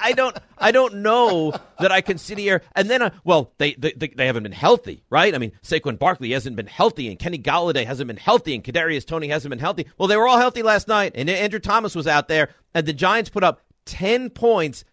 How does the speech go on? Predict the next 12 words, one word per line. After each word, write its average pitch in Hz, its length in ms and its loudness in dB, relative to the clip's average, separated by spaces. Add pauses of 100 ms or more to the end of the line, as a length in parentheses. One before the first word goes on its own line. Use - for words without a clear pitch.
seven 269 840 0 (180)
of 170 180 2
which 180 240 -4
came 160 380 -2 (180)
on 170 140 2
a 160 100 2
five-yard 156 960 2
drive. 120 480 2 (280)
I 175 120 4
don't 220 220 2
know 190 140 2
what 170 260 2